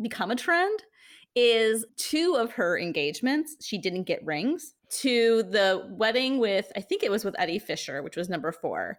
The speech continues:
He didn't propose with a ring, he proposed with a bracelet. And then the first time Richard Burton proposed to her, he proposed to her with a brooch, which she then wore for the wedding. And so,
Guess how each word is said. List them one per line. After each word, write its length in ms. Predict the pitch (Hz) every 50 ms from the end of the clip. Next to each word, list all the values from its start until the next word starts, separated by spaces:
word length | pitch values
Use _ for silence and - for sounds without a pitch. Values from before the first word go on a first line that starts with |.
| - - - _ _
He 260 | - - - 262 302
didn't 120 | 349 330
propose 320 | 247 294 226 - 254 240 240
with 100 | 240 170
a 80 | 180 175
ring, 180 | 190 190 170
he 160 | 165 196 175 170
proposed 340 | - 170 - 208 180 175
with 80 | 175 151
a 40 | 147 -
bracelet. 420 | 147 - 165 - - - - - - _ _ -
And 240 | 208 214 208 214 208
then 220 | 202 202 196 196
the 80 | - -
first 400 | - - 262 254 285 285 - -
time 180 | - 240 202
Richard 240 | 190 185 - 196 170
Burton 240 | - 165 - - 180
proposed 380 | 196 156 - 185 139 160 180 -
to 80 | 180
her, 260 | 185 185 160 156 151
he 140 | 180 196 160
proposed 380 | - - - - 208 160 165 156
to 40 | 170
her 120 | 170 170
with 100 | 151 -
a 60 | 147 151
brooch, 580 | - - 160 147 107 - - - - - - - _ _
which 120 | - 175 -
she 120 | - 202
then 240 | 170 190 185 175 175
wore 140 | 170 165 165
for 120 | 170 -
the 100 | 135 139 139
wedding. 340 | 139 127 - - - 202 - _ _ -
And 220 | 233 240 240 240
so, 540 | 240 - 262 233 233 233 226 226 226 214